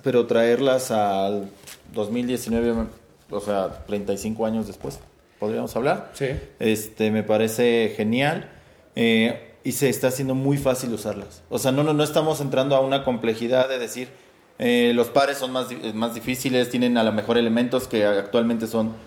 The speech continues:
Speaker 1: mucho más complicados para un día a día, que ya puedes andar en tenis en la oficina, en la ca-,
Speaker 2: Claro.
Speaker 1: etcétera, y que se ven bien, ¿me explico? O sea, tienen diseño, tienen una propuesta nueva, una propuesta fresca sobre algo que ya había ocurrido anteriormente.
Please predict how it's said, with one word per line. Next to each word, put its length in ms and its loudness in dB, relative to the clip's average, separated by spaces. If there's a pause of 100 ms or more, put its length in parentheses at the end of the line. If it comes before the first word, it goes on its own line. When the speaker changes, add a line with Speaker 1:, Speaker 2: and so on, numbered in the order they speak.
(160)
Speaker 1:
mucho 180 0
más 180 2
complicados 420 0
para 160 2
un 120 0
día 160 4
a 20 4
día, 360 -2 (180)
que 100 0
ya 160 4
puedes 220 2
andar 200 2
en 120 0
tenis 260 0
en 60 -6
la 60 -4
oficina, 340 -4
en 60 -2
la 100 -6
ca-, 80 -6
Speaker 2:
Claro. 120 -6 (260)
Speaker 1:
etcétera, 480 -2 (400)
y 120 0
que 120 2
se 120 2
ven 180 4
bien, 280 2 (340)
¿me 100 -6
explico? 280 -2
O 80 4
sea, 300 4
tienen 220 0
diseño, 560 0
tienen 440 0 (240)
una 200 2
propuesta 440 0
nueva, 260 4
una 160 2
propuesta 380 -2
fresca 480 -4 (180)
sobre 300 6
algo 260 2
que 140 0
ya 160 2
había 220 2
ocurrido 400 -4
anteriormente. 480 -8